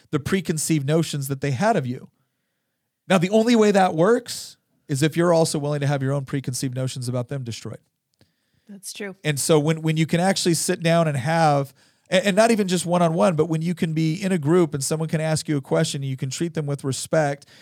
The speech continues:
Speaker 1: and you can give them some insight on, on how you came to the conclusion that you did, and they realize it wasn't because you're evil, mean, greedy, or stupid. Um, it, it was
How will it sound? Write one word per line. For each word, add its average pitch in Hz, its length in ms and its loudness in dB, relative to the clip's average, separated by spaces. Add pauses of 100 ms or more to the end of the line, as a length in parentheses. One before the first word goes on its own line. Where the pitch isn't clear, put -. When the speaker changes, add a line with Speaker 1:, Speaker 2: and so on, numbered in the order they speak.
(200)
Speaker 1:
and 139 100 -2
you 139 80 0
can 139 100 -4
give 156 140 0
them 156 120 -2
some 143 200 -6
insight 156 420 -2
on, 131 120 -4
on 143 160 -2
how 143 160 0
you 156 180 0
came 156 240 -4
to 143 80 -6
the 143 80 -4
conclusion 143 540 -4
that 165 80 -10
you 131 100 -2
did, 147 300 0
and 135 100 -4
they 135 80 -2
realize 143 400 0
it 139 80 -6
wasn't 151 260 -2
because 143 300 -2
you're 139 80 -2
evil, 151 300 -4
mean, 139 340 -6
greedy, 139 480 0
or 123 80 0
stupid. 135 640 -4 (1080)
Um, 147 360 2
it, 175 200 0
it 170 80 4
was 151 200 2